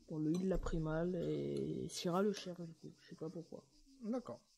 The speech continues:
Speaker 2: Merci,
Speaker 1: Et
Speaker 2: mon petit Sylvano.
Speaker 1: Il le cherche pour autre chose aussi.
Speaker 2: Ah bah, là, écoute, hein, c'est qu'il est trempé quelque chose.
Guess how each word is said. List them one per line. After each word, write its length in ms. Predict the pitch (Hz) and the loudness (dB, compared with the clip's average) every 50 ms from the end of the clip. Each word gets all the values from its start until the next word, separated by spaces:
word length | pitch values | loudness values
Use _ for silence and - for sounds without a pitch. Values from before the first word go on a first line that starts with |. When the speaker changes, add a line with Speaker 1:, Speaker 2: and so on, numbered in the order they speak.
| _ _ _ _ _ _ _ - | _ _ _ _ _ _ _ -2
Speaker 2:
Merci, 440 | 135 139 175 233 175 175 - 302 | 4 6 8 8 8 8 8 8
Speaker 1:
Et 40 | 320 | 10
Speaker 2:
mon 160 | 302 302 254 | 10 10 8
petit 140 | 220 - 240 | 8 6 4
Sylvano. 440 | 214 254 240 240 240 233 226 220 220 - - _ _ _ _ _ - | 4 6 6 8 8 8 8 6 4 0 -8 _ _ _ _ _ -6
Speaker 1:
Il 60 | 190 | -4
le 100 | 190 185 | -2 -2
cherche 220 | 185 - 220 208 - | 0 0 -2 -2 -2
pour 140 | - 196 | -2 -2
autre 120 | 180 175 - | -2 -2 -2
chose 200 | - 175 165 165 | -4 -4 -4 -4
aussi. 200 | 160 - - - - - - - - _ _ _ _ - 208 - | -6 -8 -10 -14 -14 -18 -20 -20 -20 _ _ _ _ -20 -10 -4
Speaker 2:
Ah 160 | 135 127 120 | -2 0 0
bah, 160 | 104 - - - | 0 -2 -6 -12
là, 60 | - - | -14 -16
écoute, 260 | 113 - - 127 - - | -16 -14 -16 -16 -16 -16
hein, 60 | - - - - | -20 -20 -18 -14
c'est 140 | - 139 | -12 -10
qu'il 140 | 127 - 131 | -6 -2 -2
est 60 | 131 | -2
trempé 280 | 123 - 139 135 131 139 | -2 -2 -4 -4 -4 -2
quelque 180 | 143 160 151 - | -4 -4 -4 -2
chose. 260 | - 185 156 135 | 0 0 0 0